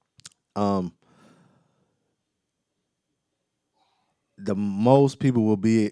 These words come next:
be getting is a hundred and twenty-five dollars. But if everybody filled out the shit, the most you'll probably get is, like, thirty-one cent.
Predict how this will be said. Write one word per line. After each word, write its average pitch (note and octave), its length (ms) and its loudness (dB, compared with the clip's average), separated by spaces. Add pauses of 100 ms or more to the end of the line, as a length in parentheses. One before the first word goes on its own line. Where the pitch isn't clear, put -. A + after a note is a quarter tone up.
be G#2 120 -8
getting F#2 580 -6
is G2 160 -6
a F2+ 80 -8
hundred G2+ 240 0
and F#2 100 -8
twenty-five F#2+ 500 -8
dollars. F2+ 520 -6 (440)
But A2+ 380 2 (420)
if F#2+ 220 -12
everybody G#2 480 2
filled G2+ 280 -4
out F#2 120 -6
the - 60 -14
shit, F#2 360 -10
the E2+ 80 -10
most G2 280 -4
you'll G2 120 -4
probably F2+ 280 -6
get E2+ 180 -12
is, F2 100 -12
like, D2 240 -14 (840)
thirty-one F2 400 -6
cent. - 280 -16